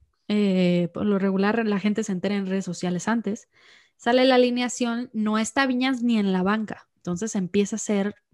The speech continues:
preguntadero, ¿no? Por todos lados. ¿Qué onda con Viñas? ¿Por qué no está? ¿Por qué no aparece? Comienza la transmisión y se ve a Viñas en la banca. Entonces ya todo fue así como de, pues, ¿qué onda? Todavía vas a verificar el tuit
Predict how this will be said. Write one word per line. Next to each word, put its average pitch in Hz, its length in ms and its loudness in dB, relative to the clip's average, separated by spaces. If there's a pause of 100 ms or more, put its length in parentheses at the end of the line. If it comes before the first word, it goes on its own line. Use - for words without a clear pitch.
(140)
preguntadero, 190 680 -2
¿no? 214 180 -2
Por 202 160 -4
todos 196 280 -4
lados. 185 340 -6 (340)
¿Qué 214 100 -6
onda 202 180 0
con 180 180 -4
Viñas? 254 360 -2
¿Por - 140 -6
qué 185 100 -10
no 180 80 -4
está? 214 360 -4
¿Por - 160 -6
qué 185 80 -10
no 180 80 -4
aparece? 196 540 -6 (920)
Comienza 320 500 6
la 339 100 4
transmisión 311 800 0 (300)
y 247 120 2
se 254 140 2
ve 240 120 4
a 247 100 4
Viñas 247 320 0
en 240 100 -2
la 240 100 2
banca. 320 340 0 (720)
Entonces 220 640 0
ya 220 160 0
todo 226 260 -2
fue 226 160 -2
así - 140 -8
como 202 260 -2
de, 175 480 -4 (180)
pues, - 180 -14
¿qué 180 140 -6
onda? 233 300 0
Todavía 196 520 4
vas 254 300 4
a 302 80 0
verificar 233 560 0
el 226 140 2
tuit 214 300 2